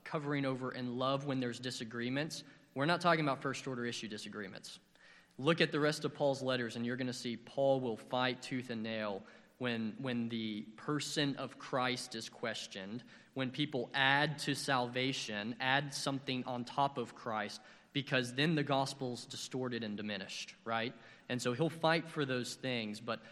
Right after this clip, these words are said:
so that's why we need to be clear, what are these first order issues? Because we do need to be clear on these. If someone comes into our church and begins teaching against these first order,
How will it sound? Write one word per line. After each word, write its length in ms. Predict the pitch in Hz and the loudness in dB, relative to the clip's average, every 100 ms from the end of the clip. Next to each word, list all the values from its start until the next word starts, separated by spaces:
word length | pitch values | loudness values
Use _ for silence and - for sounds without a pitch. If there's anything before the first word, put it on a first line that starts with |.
| - - | -20 -8
so 100 | - | 2
that's 240 | 139 165 | 4 6
why 100 | 175 | 6
we 140 | 151 156 | 6 6
need 160 | 160 | 2
to 80 | 143 | 2
be 140 | 135 123 | -2 -4
clear, 420 | - 175 160 127 | -4 0 2 2
what 240 | 123 147 | 2 4
are 240 | 143 196 220 | 8 8 6
these 240 | 175 143 | 4 0
first 380 | - 120 - - | -2 -4 -4 -6
order 260 | 110 104 | -6 -4
issues? 380 | 104 101 117 139 | -6 -6 -6 -6
Because 320 | 143 143 127 - - | -2 -2 -2 -8 -8
we 120 | 190 | -4
do 120 | 254 349 | 0 0
need 140 | 233 | 0
to 80 | 147 | 0
be 120 | 139 | -2
clear 340 | 127 - 175 | -2 -2 0
on 140 | 139 127 | 2 0
these. 260 | 117 107 110 | -2 -4 -6
If 80 | |
someone 280 | - 214 240 | -4 0 0
comes 280 | 196 185 165 | 0 0 0
into 180 | 190 220 | 0 2
our 160 | 170 | 2
church 340 | 160 180 208 202 | 2 0 0 0
and 80 | 147 | -4
begins 300 | 139 160 - | -2 -4 -4
teaching 540 | - 196 - 170 151 | -6 -6 -4 -4 -4
against 580 | 139 131 127 165 208 - | -4 -6 -2 -2 -2 -2
these 160 | 170 | -4
first 420 | - 160 151 - 180 | -2 0 0 -2 -2
order, 360 | 202 135 117 | 0 0 -2